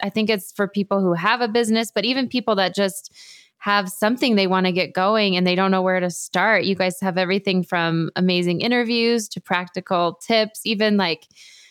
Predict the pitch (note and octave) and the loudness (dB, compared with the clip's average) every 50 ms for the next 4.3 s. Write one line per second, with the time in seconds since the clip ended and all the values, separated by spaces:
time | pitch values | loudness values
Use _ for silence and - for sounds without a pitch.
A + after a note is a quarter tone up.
0 | _ _ _ - - - A3+ G3+ G#3 - - - G#3+ - - G#3+ A3+ G#3+ - - | _ _ _ -14 -4 -2 -2 -2 -4 -6 -4 -2 0 0 2 2 0 0 0 -2
1 | A#3 G#3+ A3+ G#3+ G#3+ G#3 G#3 G#3+ G#3+ G#3+ F#3 - G3+ G3 - - - - G#3 F#3 | 0 0 2 2 2 2 2 2 2 0 0 -2 -4 -4 -6 -10 -8 -6 -8 -8
2 | - - - G3+ G3 G3 F#3+ A3+ D#4 - G3 D#3 B2 F#3 G#3+ G3+ - - A3 G3+ | -6 -6 -4 -2 0 0 2 2 4 4 2 2 2 0 -2 -2 -2 -2 0 0
3 | G3+ A#3 B3+ A#3 B3 A#3 A3+ A3 G#3+ - G3+ G#3 A#3 A#3 F3+ E3 F3 G3 - - | 2 2 2 2 2 0 0 -2 -2 -2 -2 0 0 0 0 0 -2 -4 0 0
4 | A3 G#3+ G3 F#3+ G3 | 2 4 4 4 2